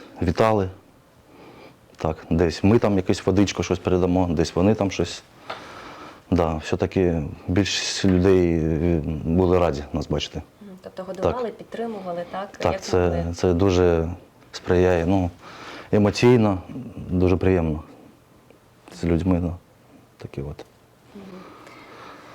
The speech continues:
Speaker 2: Скажіть, будь ласка, чи були у вас моменти, коли вам доводилося приймати рішення якесь ось так от зненацька, скажімо так?
Speaker 1: Ну, так, звісно,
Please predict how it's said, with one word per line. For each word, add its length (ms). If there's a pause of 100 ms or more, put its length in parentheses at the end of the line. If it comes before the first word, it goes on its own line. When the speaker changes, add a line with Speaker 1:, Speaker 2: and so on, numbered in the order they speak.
(420)
Speaker 2:
Скажіть, 360
будь 80
ласка, 300
чи 100
були 180
у 100
вас 200
моменти, 540
коли 160
вам 160 (140)
доводилося 680
приймати 840 (140)
рішення 500
якесь 420
ось 80
так 240
от 140
зненацька, 680
скажімо 520
так? 340 (1160)
Speaker 1:
Ну, 440
так, 240
звісно, 540